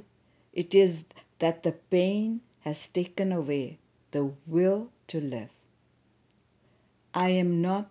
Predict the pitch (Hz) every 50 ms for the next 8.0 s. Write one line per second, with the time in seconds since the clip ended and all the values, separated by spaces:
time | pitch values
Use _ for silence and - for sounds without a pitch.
0 | _ _ - 185 185 - - - 180 170 170 170 170 170 _ 170 160 151 - -
1 | - - 107 120 143 151 - _ _ _ _ - _ _ - 143 147 147 147 143
2 | 151 151 156 156 160 160 160 - - - _ 143 151 156 156 151 147 143 143 147
3 | 147 143 135 131 127 135 139 - - - _ _ _ _ _ _ _ _ _ _
4 | _ _ _ _ _ _ _ - 143 151 160 175 180 185 190 190 180 170 175 202
5 | 208 202 185 151 139 - 131 120 123 - 113 110 95 120 - - - 120 - -
6 | - - _ _ _ _ _ _ _ _ _ _ _ _ _ _ 185 180 185 196
7 | 208 208 - - - 185 185 - 170 151 139 139 - - 113 127 - - -